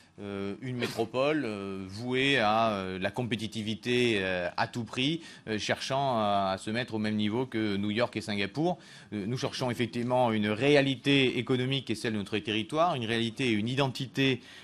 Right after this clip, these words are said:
euh, de notre territoire qui lui correspondent et qui permettent de travailler en coopération, euh, à l'échelle de la région et aussi, euh,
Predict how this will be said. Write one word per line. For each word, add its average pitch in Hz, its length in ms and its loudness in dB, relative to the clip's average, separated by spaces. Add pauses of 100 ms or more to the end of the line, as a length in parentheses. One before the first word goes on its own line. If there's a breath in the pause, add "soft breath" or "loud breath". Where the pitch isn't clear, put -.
(120)
euh, 101 120 -2
de 110 100 0
notre 117 300 0
territoire 123 640 4 (340 loud breath)
qui - 140 -8
lui 131 240 0
correspondent 151 640 4
et 123 60 -2
qui 135 100 -6
permettent 127 340 2
de 135 80 0
travailler 123 640 2
en 123 160 -2
coopération, 143 800 4 (180)
euh, 101 300 -6 (100)
à 117 60 2
l'échelle 113 720 0
de 92 560 -4
la 120 140 6
région 120 480 -2 (340 loud breath)
et 131 80 0
aussi, 151 460 0
euh, 113 160 0